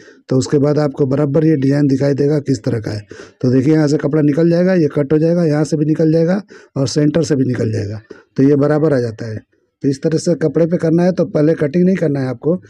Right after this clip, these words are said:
पूरा सेम रख के और आपको क्या करना है वहाँ पे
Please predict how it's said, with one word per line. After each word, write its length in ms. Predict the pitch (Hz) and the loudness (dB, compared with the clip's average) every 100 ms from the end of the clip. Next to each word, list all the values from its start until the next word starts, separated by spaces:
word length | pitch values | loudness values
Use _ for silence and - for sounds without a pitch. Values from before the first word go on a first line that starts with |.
| - _ | -20 _
पूरा 200 | 143 165 156 | 0 0 0
सेम 280 | 165 175 165 | 2 2 2
रख 120 | 175 | 0
के 200 | - 190 | 0 0
और 180 | 165 151 | 2 0
आपको 280 | 151 - 160 | -2 -2 -2
क्या 160 | 170 | 0
करना 240 | 160 160 165 | 0 2 2
है 80 | 175 | 2
वहाँ 160 | 143 | 2
पे 180 | 139 175 | 0 -2